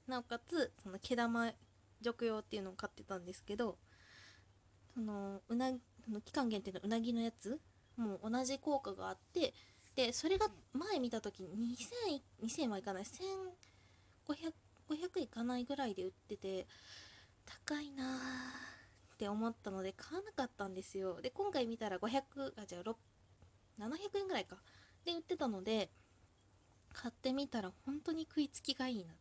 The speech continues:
て思いましたね。<laughs> 納得がいかない。だから次また別の餌にした時に食べなくなるんじゃないかっていう恐怖が今ちょっとありますね。<laughs> はい。<laughs> はい、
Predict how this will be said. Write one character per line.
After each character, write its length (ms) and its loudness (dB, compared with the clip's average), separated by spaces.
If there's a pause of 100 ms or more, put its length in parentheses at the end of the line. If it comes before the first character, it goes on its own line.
て 100 -18
思 140 0
い 80 -4
ま 120 -6
し 100 -14
た 100 -16
ね。 180 -12 (240)
<laughs> 240 -4
納 120 4
得 340 0
が 100 2
い 80 2
か 120 2
な 80 -6
い。 120 -14
だ 100 -6
か 60 -6
ら 80 -10
次 300 4
ま 160 2
た 120 2
別 280 0
の 80 8
餌 180 6
に 120 4
し 40 2
た 140 2
時 180 -2
に 100 -2
食 160 -8
べ 80 4
な 120 6
く 100 2
な 120 2
る 100 2
ん 40 -2
じ 80 -4
ゃ 20 -8
な 100 -6
い 80 -4
か 160 -4
っ 40 -4
て 160 -12
い 40 -4
う 20 -18
恐 240 -2
怖 120 -2
が 220 -2 (400)
今 240 -2
ち 140 0
ょ 20 4
っ 100 -4
と 200 0
あ 80 -2
り 120 -2
ま 140 2
す 100 -6
ね。 240 6 (260)
<laughs> 240 -20
は 100 2
い。 120 2 (1400)
<laughs> 1800 -10
は 120 -2
い、 180 0